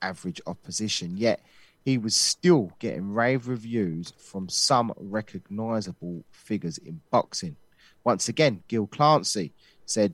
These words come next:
"Jerry Cooney is the first heavyweight that has come along in years that when he hits you,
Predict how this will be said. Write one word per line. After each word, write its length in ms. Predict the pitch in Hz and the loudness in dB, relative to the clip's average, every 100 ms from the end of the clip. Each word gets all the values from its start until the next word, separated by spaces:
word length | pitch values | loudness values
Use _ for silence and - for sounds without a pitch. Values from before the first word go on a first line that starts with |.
| _ | _
"Jerry 400 | - 151 147 156 | 4 6 8 4
Cooney 600 | 156 - 131 110 104 104 - | 0 0 0 2 -2 -4 -6
is 160 | 98 | -14
the 100 | - | -14
first 460 | - - 127 135 - | -10 2 4 4 0
heavyweight 600 | - 120 101 85 87 - | -4 -2 -2 -2 -6 -8
that 120 | 64 | -8
has 100 | 80 | -10
come 240 | - 131 135 | -4 0 2
along 240 | 131 123 | 2 0
in 240 | 123 120 | -4 -4
years 480 | 110 95 80 85 - - - _ _ _ _ | -2 -2 -2 -6 -10 -16 -20 _ _ _ _
that 220 | 104 - | -2 0
when 200 | 110 151 | 2 4
he 100 | 156 | 4
hits 380 | 127 - - - | 2 0 0 0
you, 300 | 92 92 | -2 -4